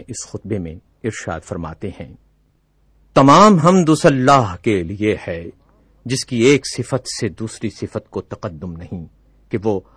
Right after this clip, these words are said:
آخر ہونے سے پہلے اول اور ظاہر ہونے سے پہلے باطن رہا ہو۔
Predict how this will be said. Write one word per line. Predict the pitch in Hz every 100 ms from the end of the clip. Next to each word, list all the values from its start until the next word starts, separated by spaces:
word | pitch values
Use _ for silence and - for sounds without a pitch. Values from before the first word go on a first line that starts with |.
| _
آخر | 143 143 170 131
ہونے | 110 117 117
سے | 107
پہلے | - 104 98 98 95
اول | 113 92 113 87 98 _ _
اور | 123 110 - 135
ظاہر | 101 123 98
ہونے | 101 104
سے | - 92
پہلے | 95 90 90
باطن | 78 92 90 - 120
رہا | 90 - -
ہو۔ | -